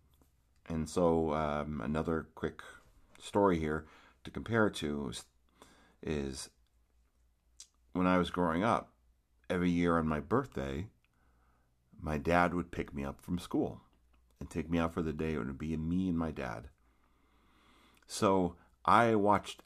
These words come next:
out that window all day long with hope, with confident expectation. I didn't know what time he was gonna be there.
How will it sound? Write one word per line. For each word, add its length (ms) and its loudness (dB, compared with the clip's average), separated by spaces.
out 220 2
that 200 0
window 460 2
all 200 -2
day 160 0
long 420 -2
with 240 -8
hope, 500 -2
with 280 -8
confident 720 0
expectation. 840 -6
I 80 0
didn't 240 2
know 100 2
what 220 -2
time 340 2
he 80 4
was 160 -2
gonna 220 2
be 180 0
there. 340 -2